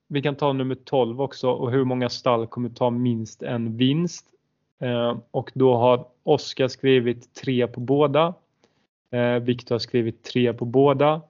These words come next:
Och Fredrik har skrivit fyra poles och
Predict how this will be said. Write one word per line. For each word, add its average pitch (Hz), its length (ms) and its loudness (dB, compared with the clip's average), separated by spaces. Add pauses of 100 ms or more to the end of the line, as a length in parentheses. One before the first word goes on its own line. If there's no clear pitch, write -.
(300)
Och 127 140 -8
Fredrik 117 360 0
har 120 80 -2
skrivit 117 380 -2
fyra 165 480 4
poles 131 560 0 (100)
och - 220 -14